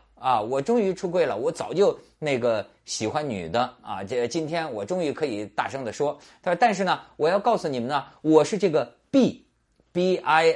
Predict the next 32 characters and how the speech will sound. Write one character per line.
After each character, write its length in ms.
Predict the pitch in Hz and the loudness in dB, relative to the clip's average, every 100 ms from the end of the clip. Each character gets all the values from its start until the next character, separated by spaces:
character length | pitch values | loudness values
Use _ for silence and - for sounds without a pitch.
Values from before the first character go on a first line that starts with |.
| - | 0
S 420 | 135 170 160 151 | -2 -2 -2 -4
E 220 | 151 151 | -2 -2
X 640 | 110 123 156 - - 127 110 | -2 -2 -4 -6 -8 -6 -2
U 240 | 151 147 | 0 0
A 140 | 139 | 0
L， 320 | 156 151 156 - - | 0 0 0 -4 -4
我 160 | 131 | -2
是 160 | 135 165 - | -2 -6 -6
这 240 | - 214 131 | 4 4 4
个， 240 | 120 - _ _ _ _ _ _ | 0 -4 _ _ _ _ _ _
哎， 240 | 165 135 | 0 2
这 100 | - | -2
叫 140 | 165 160 | 0 0
什 160 | 143 | -2
么 60 | 156 | -4
呢？ 120 | 151 - _ _ | -4 -8 _ _
双 420 | - 262 254 262 | -2 0 2 0
性 300 | 233 139 92 _ _ | -2 -4 -8 _ _
恋， 240 | 135 131 - _ _ _ | 0 0 0 _ _ _
就 140 | 170 | 2
是 60 | 135 | 4
说 220 | 180 196 - - - | 4 2 0 -20 -14
我 320 | - 131 147 | -4 4 4
也 380 | 214 139 90 80 | 4 2 -4 -4
跟 340 | - 165 165 98 | 0 0 0 -4
男 160 | 98 | -4
朋 140 | 110 104 | -2 -2
友 200 | 110 - _ _ _ | -2 -4 _ _ _
好， 480 | - 107 131 - _ _ | -4 0 0 -2 _ _
但 160 | - 147 | -2 -2
是 100 | 139 | 0
呢， 220 | 135 117 | 0 -2